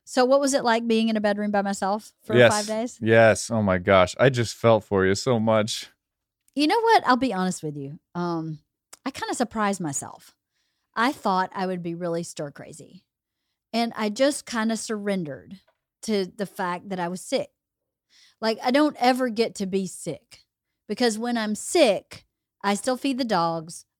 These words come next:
Speaker 1: I still walk the dogs. I still do, like, the stuff that has to happen.
Speaker 2: Still
Speaker 1: Uh,
Speaker 2: podcast.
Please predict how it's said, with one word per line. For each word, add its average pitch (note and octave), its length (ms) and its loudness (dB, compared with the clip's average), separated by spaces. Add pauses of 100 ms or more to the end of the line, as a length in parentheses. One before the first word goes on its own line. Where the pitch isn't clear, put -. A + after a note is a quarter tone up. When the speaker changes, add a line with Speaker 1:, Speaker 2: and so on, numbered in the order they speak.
Speaker 1:
I E3+ 100 -4
still A3+ 200 0
walk F#3 240 0
the G#3 80 -8
dogs. D3+ 560 -10 (340)
I F#3 140 0
still A3+ 360 0
do, G#3+ 380 0
like, G3 240 -2 (120)
the G3 160 -4
stuff - 400 -4
that A3 180 -4
has - 520 0
to F#3 100 -10
happen. - 500 -14
Speaker 2:
Still - 260 0
Speaker 1:
Uh, G#2 160 6
Speaker 2:
podcast. E2+ 480 -2